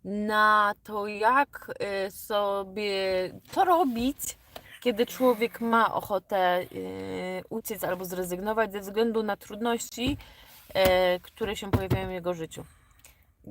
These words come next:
Proszę tutaj o grzeczność, bo zaraz mamy tutaj weźmiesz i zmiażdżysz, dziękuję. Tym swoim masz parcie na szkło. E, witam ja was bardzo serdecznie. Dzisiaj jest z Bielska Białej,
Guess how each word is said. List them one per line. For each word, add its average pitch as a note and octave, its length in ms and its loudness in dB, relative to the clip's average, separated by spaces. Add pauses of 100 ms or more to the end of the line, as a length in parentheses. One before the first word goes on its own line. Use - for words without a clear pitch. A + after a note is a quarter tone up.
(440)
Proszę C4+ 300 0
tutaj A3 280 -6
o G#3 180 -2 (100)
grzeczność, G3 480 -8
bo G#3+ 120 -4
zaraz A3+ 300 4
mamy A3 220 0
tutaj G#3+ 220 -2
weźmiesz G#3+ 380 -8
i G3 260 -10
zmiażdżysz, F3 420 -6
dziękuję. D#3+ 440 -4 (460)
Tym A3 180 -4
swoim A#3 360 0
masz A3+ 160 2
parcie F4+ 340 2
na F4 160 6
szkło. F#3+ 380 6 (1040)
E, G3+ 520 2
witam B3 360 4
ja A3+ 80 2
was A3 180 -2
bardzo B3+ 320 2
serdecznie. B3 520 -4
Dzisiaj C4+ 320 -2
jest A3 140 -4
z F3 40 -12
Bielska E3 520 -2
Białej, C#4+ 480 0